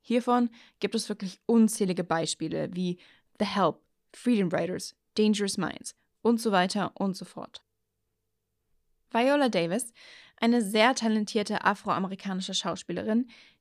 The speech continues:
die ihr vielleicht auch aus How to Get Away with Murder kennt, hat zu dem Thema in einem Interview mit Vanity Fair etwas ganz Interessantes gesagt. Und zwar sagte sie dazu: „Not a lot of narratives are also invested in our humanity.“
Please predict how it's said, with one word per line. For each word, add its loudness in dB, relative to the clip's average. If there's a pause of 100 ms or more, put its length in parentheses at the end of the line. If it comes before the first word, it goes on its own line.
die 0
ihr 2
vielleicht 2
auch 2
aus -4
How 0
to -8
Get -4
Away -2
with -8
Murder 0
kennt, -4 (580)
hat 0
zu -2
dem 0
Thema 0
in -2
einem -2
Interview 0
mit -2
Vanity 0
Fair -2
etwas -8
ganz -4
Interessantes -10
gesagt. -14 (220)
Und -4
zwar 4
sagte -2
sie 2
dazu: 0 (880)
„Not 4
a 0
lot 4
of 2
narratives 0
are 0
also 0
invested 0
in -4
our -6
humanity.“ -8